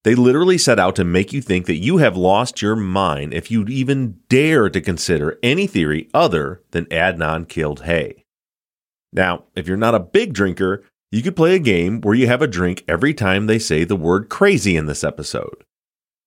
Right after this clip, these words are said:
Because, of course, you'd have to be crazy to believe that any of the actual evidence suggests any kind of police conspiracy. And if you're just like, "Eh, F it,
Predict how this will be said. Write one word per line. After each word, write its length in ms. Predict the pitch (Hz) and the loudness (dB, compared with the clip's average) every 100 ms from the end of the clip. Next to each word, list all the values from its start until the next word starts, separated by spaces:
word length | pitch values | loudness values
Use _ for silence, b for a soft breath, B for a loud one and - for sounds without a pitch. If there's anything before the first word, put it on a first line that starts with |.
| _ | _
Because, 260 | 80 92 117 | -2 2 0
of 140 | 135 | -2
course, 400 | - 113 98 - | 0 2 2 2
you'd 180 | 95 98 | 0 2
have 220 | 95 98 | 0 0
to 60 | 107 | -4
be 260 | 95 107 | 0 -2
crazy 680 | 104 - 165 175 135 82 80 | -2 -4 0 2 2 0 -4
to 140 | 92 107 | -4 0
believe 500 | 113 113 113 117 110 | 2 4 4 2 2
that 160 | 107 | 0
any 240 | 120 113 139 | 2 2 2
of 80 | 127 | 2
the 160 | 131 | 0
actual 480 | 87 85 - 92 - | 0 -2 -2 -2 2
evidence 380 | 107 120 123 78 | 0 2 0 -2
suggests 480 | 90 80 87 82 - | -6 0 0 0 -4
any 180 | 87 98 | -2 -2
kind 320 | 98 76 76 | -2 -4 -2
of 140 | 78 - | -4 0
police 260 | 135 175 | 0 0
conspiracy. 760 | - 85 - 76 - - - _ _ _ _ _ _ _ _ _ | -2 -4 -2 -4 -4 -12 -14 _ _ _ _ _ _ _ _ _
And 80 | 127 | -2
if 40 | |
you're 80 | 139 | 2
just 220 | 151 151 | 2 0
like, 280 | 147 143 143 | 0 0 -2
"Eh, 260 | 190 185 180 - - | -4 0 -2 -4 0
F 200 | 170 - | 0 0
it, 160 | - | -8